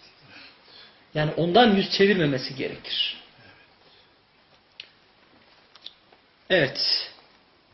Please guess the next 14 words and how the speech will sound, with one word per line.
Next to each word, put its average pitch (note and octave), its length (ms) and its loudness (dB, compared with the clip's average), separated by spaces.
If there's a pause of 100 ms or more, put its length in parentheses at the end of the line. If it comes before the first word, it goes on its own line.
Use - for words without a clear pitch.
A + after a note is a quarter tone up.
(1080)
Ki A3 320 4 (140)
bütün G#3+ 360 0
bunlarla F#3+ 460 4
alakalı, D#3+ 760 4 (440)
e, E3 80 -2 (1300)
korkan E3+ 680 0
veya, D3+ 420 2 (480)
e, D2+ 340 -6 (640)
ciddi D#3+ 460 0
veya, D#3+ 340 6 (420)
e, C#3 240 -8
şaka E3+ 340 2
arasında E3 420 0
hiçbir - 580 -2